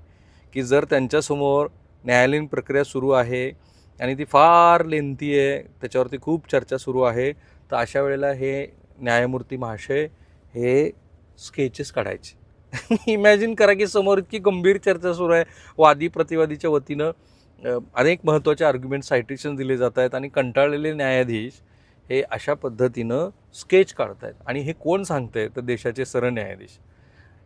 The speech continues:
You should have to take this, हे तुम्ही खूप, अ, लायटर मोडवरती घेतलं पाहिजे, पण त्यातनं, अ, जर हे असं असेल तर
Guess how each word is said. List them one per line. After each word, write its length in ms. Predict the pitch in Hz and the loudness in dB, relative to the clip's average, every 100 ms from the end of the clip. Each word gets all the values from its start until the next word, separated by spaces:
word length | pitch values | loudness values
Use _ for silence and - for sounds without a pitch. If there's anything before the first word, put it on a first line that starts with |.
| - | -14
You 120 | 131 | -10
should 200 | - 156 | -4 -4
have 120 | 156 151 | -4 -4
to 100 | 147 | -6
take 140 | 139 | -6
this, 140 | 131 - - - - 107 | -8 -12 -18 -20 -20 -14
हे 180 | 110 131 | -4 -4
तुम्ही 340 | 131 131 147 160 | -2 -4 -4 -6
खूप, 420 | - 160 - - 139 | -4 -4 -4 -14 -4
अ, 260 | 120 113 110 | -4 -4 0
लायटर 420 | 127 127 151 156 | 2 4 4 4
मोडवरती 560 | 147 143 135 127 123 | 4 2 2 0 -6
घेतलं 340 | 131 120 120 127 | -8 -8 -6 -6
पाहिजे, 300 | 127 110 131 | -6 -6 -8
पण 160 | 156 | -8
त्यातनं, 420 | 156 143 143 151 160 - - - - - | -8 -8 -6 -8 -8 -14 -20 -20 -20 -14
अ, 120 | 113 | -8
जर 200 | 113 131 | -4 -4
हे 100 | 127 | 2
असं 240 | 131 117 151 | 2 4 2
असेल 300 | 131 139 | 4 -2
तर 60 | 135 | -6